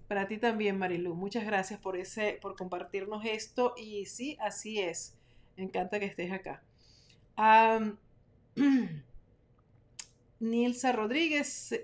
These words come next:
eh, "Celia, el programa también lo puedo ver en computadora también".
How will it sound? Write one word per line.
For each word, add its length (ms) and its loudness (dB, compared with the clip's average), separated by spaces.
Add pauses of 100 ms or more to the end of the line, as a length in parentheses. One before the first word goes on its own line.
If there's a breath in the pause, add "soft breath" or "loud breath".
(300)
eh, 140 0
"Celia, 440 2
el 100 2
programa 540 2
también 360 0
lo 180 -2
puedo 500 2
ver 380 0
en 180 -4
computadora 800 -2
también". 460 -4